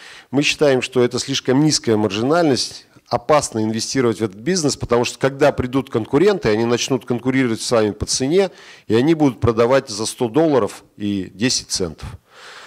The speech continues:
Соответственно, интерес в таком бизнесе уже невысокий, мы на это очень с-, смотрим. На масштабирование. Можно ли ваш бизнес масштабировать? Если вы открыли, допустим, э, какую-нибудь блинную или закусочную, можно ли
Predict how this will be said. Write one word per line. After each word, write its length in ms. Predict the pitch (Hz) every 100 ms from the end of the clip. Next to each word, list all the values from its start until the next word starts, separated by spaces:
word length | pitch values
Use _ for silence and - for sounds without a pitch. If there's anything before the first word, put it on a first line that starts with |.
| -
Соответственно, 640 | - 117 113 156 147 120
интерес 400 | 117 - 135 165
в 20 | -
таком 320 | 117 127 120
бизнесе 420 | 127 117 104 -
уже 400 | 95 95 110 113 - - - - -
невысокий, 600 | 107 107 - 175 165 113
мы 140 | 104
на 100 | 127
это 240 | 127 117 113
очень 240 | 104 -
с-, 120 | - -
смотрим. 460 | - 104 90 - - -
На 120 | 139
масштабирование. 880 | 160 - 143 135 120 90 87 76 - -
Можно 400 | 143 175 139 123
ли 340 | 139 185 190 - - - -
ваш 240 | 120 107
бизнес 360 | 123 156 131 -
масштабировать? 720 | 110 - 117 104 92 82 -
Если 220 | 120 139
вы 140 | 131
открыли, 520 | 131 - 147 143 120 98
допустим, 640 | 92 104 117 - 101 92 -
э, 380 | 98 95 95 92 90 - - -
какую-нибудь 420 | - 123 113 101
блинную 640 | 151 208 202 151 104 95
или 140 | 117 110
закусочную, 800 | 107 113 214 208 127 - 104 101
можно 320 | 151 127 117
ли 260 | 110 104